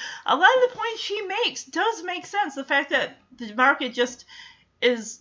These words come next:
it's not flooded with that, but apparently there's similar toys that are already on the market, and autom-,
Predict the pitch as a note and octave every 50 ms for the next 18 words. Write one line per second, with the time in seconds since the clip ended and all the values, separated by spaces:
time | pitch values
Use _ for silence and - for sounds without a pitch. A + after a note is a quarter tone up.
0 | A3+ A3+ B3 C4 - - E4+ D#4+ C4+ - - - - - B3+ D#4 F#4+ F#4 E4 D#4
1 | B3+ A3 - - - G3+ G3 F#3+ F#3+ A3 G#3 G3 - G#3 G3 G#3+ A#3 G3+ - -
2 | C4 A#3+ A#3+ A#3+ A#3+ - - D4 D4+ D#4+ D4 - - C4 B3+ B3+ B3 A#3+ A3+ A3
3 | A#3 A#3 - _ _ _ - - - - - - - - _ - A#3+ A#3+ A#3 A#3
4 | - - - C#4 B3 C4 C4+ B3+ B3 B3 - B3+ B3 C4 B3 C4 A#3+ G#3 F#3+ G3+
5 | G#3+ A3+ A3+ A3+ G#3+ A3 A3+ A3 G#3+ G#3 G3+ G#3+ A#3+ B3+ - G3+ C4 C#4 C4+ -
6 | - G#3+ A3+ G3 - F#3+ G#3+ A3+ A3+ G#3+ G3 -